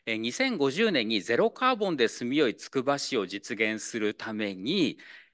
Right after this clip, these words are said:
えー、市民にはどのような取り組みが必要になるか、そしてそれを後押しするために市にはどのような施策が必要となるかというのを提言にまとめようという、これが、えー、成果物のイメージです。で、もう一つゴールはアウトカム。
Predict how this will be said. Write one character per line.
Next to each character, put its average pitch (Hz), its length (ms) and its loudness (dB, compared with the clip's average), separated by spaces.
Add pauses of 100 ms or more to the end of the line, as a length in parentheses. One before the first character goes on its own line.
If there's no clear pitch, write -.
(140)
え 98 140 -2
ー、 98 40 -4
市 - 380 0
民 247 320 2
に 143 100 2
は 175 140 4
ど 143 160 0
の 247 80 0
よ 240 80 0
う 196 40 -2
な 131 100 0
取 117 180 -4
り 107 40 -4
組 107 180 -4
み 101 40 -6
が 95 100 2
必 - 220 -6
要 104 60 0
に 101 60 -4
な 95 80 0
る 90 100 -6
か、 78 180 -2
そ 190 160 -2
し - 60 -6
て 196 60 -8
そ 220 120 -4
れ 220 60 2
を 196 120 2
後 190 220 -4
押 233 80 -2
し - 100 -6
す - 140 -4
る 120 80 -2
た 131 140 -2
め 117 100 0
に 120 160 0
市 - 260 0
に 214 140 -2
は 190 140 0
ど 214 180 -2
の 262 120 -2
よ 180 140 0
う 139 40 0
な 156 140 0
施 - 160 -6
策 131 280 -4
が 123 80 2
必 - 220 -6
要 117 100 2
と 120 100 -2
な 113 80 2
る 101 120 2
か 80 140 0
と 127 80 -4
い 156 40 0
う 214 40 -2
の 226 80 -2
を - 40 -2
提 127 240 2
言 110 160 0
に 87 120 -6
ま 82 140 -4
と 113 140 -4
め 104 140 0
よ 92 220 0
う - 20 -20
と 92 100 -16
い - 40 -16
う、 - 100 -20
こ 220 80 4
れ 226 80 4
が、 220 160 4 (260)
え 92 440 4
ー、 - 20 -6
成 101 200 -2
果 90 120 -4
物 - 240 -6
の 175 80 0
イ 135 80 0
メ 107 140 0
ー 80 40 -2
ジ 76 100 -8
で 85 120 2
す。 - 140 -6 (440)
で、 196 100 4
も 240 140 4
う - 40 0
一 262 120 -2
つ 196 120 -4
ゴ 170 180 4
ー 143 40 4
ル 120 60 4
は 101 200 4
ア 180 80 4
ウ 185 80 -4
ト 135 120 2
カ 98 140 -4
ム。 85 240 -4